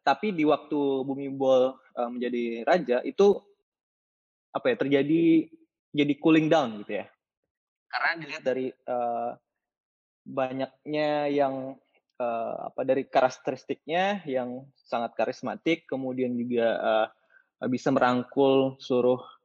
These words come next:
warga Thailand gitu ya. Dan dari personalitinya itu membuat masyarakat Thailand menjadi, menjadi merasa tentram gitu di, di bawah King Bhumibol waktu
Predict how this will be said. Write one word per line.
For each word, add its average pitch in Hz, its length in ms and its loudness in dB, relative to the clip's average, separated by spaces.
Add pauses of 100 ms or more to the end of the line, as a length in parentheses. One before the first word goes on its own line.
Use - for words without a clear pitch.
(180)
warga 120 460 6
Thailand 117 600 2
gitu 104 240 -6
ya. - 20 -20 (720)
Dan 127 460 -2
dari 131 400 2 (280)
personalitinya 147 720 0
itu 226 200 2 (1000)
membuat 156 480 2 (340)
masyarakat 147 500 0
Thailand 165 440 2 (180)
menjadi, 139 680 -2 (540)
menjadi 156 800 0 (180)
merasa 147 320 0
tentram 156 440 0
gitu 113 160 -6
di, 113 320 -6
di 127 140 -8
bawah 131 320 2 (320)
King 139 300 -6
Bhumibol 127 480 2
waktu 120 180 0